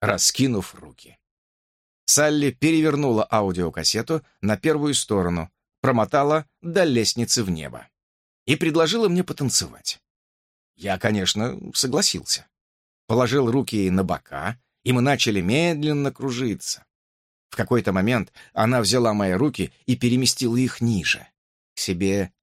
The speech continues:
на бёдра. Потом уткнула голову мне в грудь, и мой нос оказался в её волосах. Их аромат напомнил мне ярмарку яблочного урожая, которую я никогда не пропускал. Салли пробормотала:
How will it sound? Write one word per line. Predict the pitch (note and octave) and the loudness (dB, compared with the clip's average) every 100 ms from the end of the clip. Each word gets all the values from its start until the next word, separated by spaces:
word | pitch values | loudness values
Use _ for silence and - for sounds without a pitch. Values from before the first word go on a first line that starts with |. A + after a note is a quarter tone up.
| _ | _
на | D#2+ F2 | -6 -4
бёдра. | A2+ G#2 C#2 - - _ _ _ _ _ _ - | -2 -4 -6 -16 -20 _ _ _ _ _ _ -4
Потом | A#3+ F#3+ - | 0 0 0
уткнула | C#3 - E3+ E3+ C3+ | -6 -2 0 2 2
голову | C3+ D3+ B2+ G#2 | 2 2 2 2
мне | F#2+ D3 | 2 0
в | |
грудь, | A2 F2+ F2 - - _ _ _ | -2 -4 -6 -8 -16 _ _ _
и | A2+ | 0
мой | A2+ F#2+ F2 | 2 0 0
нос | A#2 D#3+ - | 0 0 0
оказался | G#2 F#2 F2+ A#2 B2+ - C3+ - - | -2 -2 0 0 2 -2 -4 -6 -4
в | F#2+ | 0
её | F2 E2+ | 0 0
волосах. | F2 E2 D#2 - - - _ _ _ _ _ _ _ _ - | -2 -4 -2 -4 -6 -20 _ _ _ _ _ _ _ _ -2
Их | B2+ - | -2 0
аромат | B2 A2+ A#2+ C#3 - _ _ - | 0 2 2 0 -2 _ _ -4
напомнил | A#2+ B2 E3+ D#3 C#3+ C#3 | -2 0 2 2 2 0
мне | D3 D3 | 2 0
ярмарку | A2+ D#3 C#3 B2 - B2+ - | 2 2 2 -2 -2 -4 -4
яблочного | F#2 C#3 B2 B2+ - B2 A#2+ | -2 0 0 0 0 0 0
урожая, | - A#2+ B2+ A#2+ C#3+ G#2 B1 - _ _ | 0 0 0 -2 -4 -6 -10 -20 _ _
которую | - - G#2+ G2 | -4 -2 2 2
я | G#2+ G2 | 2 2
никогда | G2+ B2+ A#2+ G#2 | 0 -2 0 -2
не | D2+ | -2
пропускал. | D2 F2+ G#2 - C2 - _ _ _ _ _ - | -8 -6 -4 -6 -8 -14 _ _ _ _ _ -2
Салли | - B2 A#2 A#2+ | 0 2 2 0
пробормотала: | A#2+ A2+ G#2+ A2 A2+ G2+ C#2 | 0 -2 -2 -2 0 -2 -4